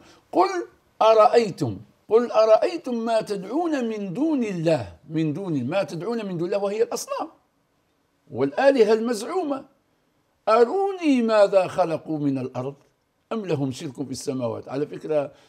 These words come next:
آه، نحن في الحلقة الأولى قلت لك هذه "أروني" وردت مرة واحدة، أنا أخطأت، وردت في، في سورة فاطر،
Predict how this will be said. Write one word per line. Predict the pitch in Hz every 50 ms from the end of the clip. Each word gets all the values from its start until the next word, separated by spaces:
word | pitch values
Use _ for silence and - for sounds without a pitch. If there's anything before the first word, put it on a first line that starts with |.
| _ _ -
آه، | 131 135 139 135 135 135 135
نحن | 139 151 139 147 151
في | 135 139
الحلقة | 139 139 120 165 156 - - 139 -
الأولى | 151 135 127 - 226 262 220 170
قلت | 156 147 - - 143 -
لك | 160 127 143
هذه | 143 - 165 160 156 160 143 147 151 147 131 - _ _ _ _ -
"أروني" | 151 156 151 185 208 214 208 208 220 233 226 - - - -
وردت | - 139 160 170 170 170 143 151 135 123 -
مرة | 143 151 185 165 156 151 151 151
واحدة، | 147 151 151 131 113 113 98 95 87 87 _ _ -
أنا | 120 127 143
أخطأت، | 143 - - - 147 - - _ _ _ -
وردت | 135 156 180 190 185 170 165 -
في، | - 185 185 185 175
في | - -
سورة | - - 196 190 -
فاطر، | - - 202 196 160 - - 117 -